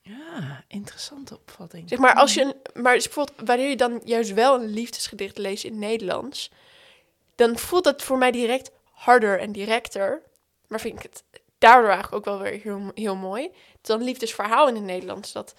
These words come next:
Speaker 2: denk ik, het, eh, het past niet, het loopt niet. Het, ik, ik vind dat Engels, vind ik er veel beter bij passen. Ik bedoel, bijvoorbeeld als je de gedichten van Joost Omen leest, dat zou je nooit in het Engels kunnen vertalen.
Speaker 1: Ja, maar dat heeft, mm, ik, ik denk het wel overigens.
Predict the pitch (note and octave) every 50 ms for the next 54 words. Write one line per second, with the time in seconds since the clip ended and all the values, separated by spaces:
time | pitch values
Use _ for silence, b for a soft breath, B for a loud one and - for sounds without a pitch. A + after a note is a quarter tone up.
0 | b b b b b b - G3 G#3+ - - _ - - - - - - - -
1 | - - - - - _ - A#3 A#3+ - - A3 G3 G3+ - G#3 - G3 G3 G3+
2 | G#3 - G#3 F#3+ F#3+ G3 - - - - - - _ _ - G#3+ G#3+ - - -
3 | - G3 - - - G3 G3 G3+ - - - - - _ - A3+ G3+ G3+ - G3+
4 | G#3 - - G#3 G#3 G3+ - G3+ G3+ - G3+ - G3 F#3+ - G3+ F#3+ F#3+ - -
5 | G#3 - _ _ _ - A3 A#3 D4 C#4 - - D#4+ D#4 - - C4 C4 - C#4
6 | B3 G3 - A#3+ A#3 - G#3 B3+ C4+ C4 - - B3+ A#3 A3 A3 A3 G#3+ G#3 -
7 | - - A#3+ B3+ A3+ G#3 F#3 F3+ F#3+ - G#3 - G#3 G3 G3 G3 G3+ G3+ G#3 G#3
8 | A3 G3+ G3+ G#3 G#3+ G3+ G3 - - - _ - A3+ G3+ F#3 F#3 F3+ - G#3+ -
9 | _ _ _ _ _ _ _ _ - G3 F#3+ F3 E3 E2+ - - - B3+ - _
10 | _ _ _ A#3+ F#3 D#3+ D#3+ E3 E3+ E3+ F3 F#3 G3 G3+ G3+ G3+ F#3 E3 E3 E3+
11 | E3 D#3+ - E3+ E3 D#3+ - - D#3 - D#3 D#3+ D#3+ D#3 D#3 D#3+ D#3 D#3 D3+ D3
12 | - - G3 F#3 - - - G#3+ - F3+ E3+ E3 - - D#3+ D#3 D3+ E3 F3 -
13 | F3 E3 F3 G3+ - D#3+ E3+ - - - -